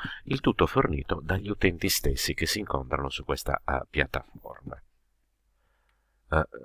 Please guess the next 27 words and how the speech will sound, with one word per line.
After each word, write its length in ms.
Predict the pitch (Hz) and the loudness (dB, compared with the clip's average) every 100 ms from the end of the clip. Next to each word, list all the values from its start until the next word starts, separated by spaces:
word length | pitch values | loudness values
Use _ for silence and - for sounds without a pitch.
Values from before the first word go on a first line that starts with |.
| - | -8
questo 560 | - 78 - - - - | 0 2 2 2 0 2
è, 240 | - 76 | 2 2
è 260 | - 78 73 - | 0 -4 -4 -4
l'indirizzo, 960 | 78 80 73 67 69 - - 73 67 | -6 -4 -2 -2 -4 -4 -2 -2 -2
eh, 80 | - | -4
web, 800 | 67 67 69 62 62 67 90 135 _ | -6 -2 0 0 -4 2 4 4 _
eh, 380 | 71 71 67 65 _ _ _ _ - | 0 2 -2 -4 _ _ _ _ -14
appunto 400 | - 69 - - | -10 -10 -10 -10
Course 800 | - 87 82 73 - - 69 - | 0 4 4 4 0 -4 -4 -4
Hero, 480 | - 65 65 85 - | -4 -2 0 -2 -2
o 180 | - 69 | -2 -4
coursehero 480 | - 69 - 71 69 | -4 -10 -8 -6 -8
punto 320 | - 67 - | -8 -8 -8
com. 500 | - - - 69 73 - _ - - _ - - - - - _ _ _ _ _ _ _ | -6 -8 -8 -8 -8 -10 _ -20 -20 _ -16 -16 -16 -20 -20 _ _ _ _ _ _ _
E, 200 | - 107 | 6 6
e 100 | 90 | 2
vediamo 260 | 73 92 - | 4 4 4
qualche 200 | - 78 | -2 -2
informazione 500 | - 78 80 95 73 | 0 4 4 4 2
generale 360 | 78 82 69 | 4 4 4
prima, 360 | - 90 69 69 - | 2 0 2 0 2
eh, 100 | 76 | -2
su 140 | - | -2
questa, 440 | - 80 - - - | -4 -4 2 0 2
eh, 160 | 73 - | -4 -4
iniziativa. 1000 | 76 71 - 76 71 107 92 69 64 - | -6 -4 -2 0 2 4 4 4 2 2
Eh, 300 | 73 69 | 2 2